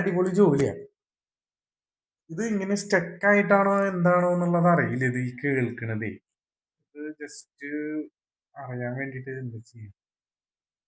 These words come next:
ഒരൊറ്റ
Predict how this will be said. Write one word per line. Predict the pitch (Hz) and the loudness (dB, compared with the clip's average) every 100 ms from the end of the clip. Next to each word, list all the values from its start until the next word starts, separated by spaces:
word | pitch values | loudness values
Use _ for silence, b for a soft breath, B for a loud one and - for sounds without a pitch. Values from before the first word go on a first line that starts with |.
| _ _ _ _ _ _ _ _ _ _ _ _ _ _ _ _ _ _ _ _ _ _ _ _ _ _ _ _ _ _ _ _ _ _ | _ _ _ _ _ _ _ _ _ _ _ _ _ _ _ _ _ _ _ _ _ _ _ _ _ _ _ _ _ _ _ _ _ _
ഒരൊറ്റ | 156 170 | -10 -8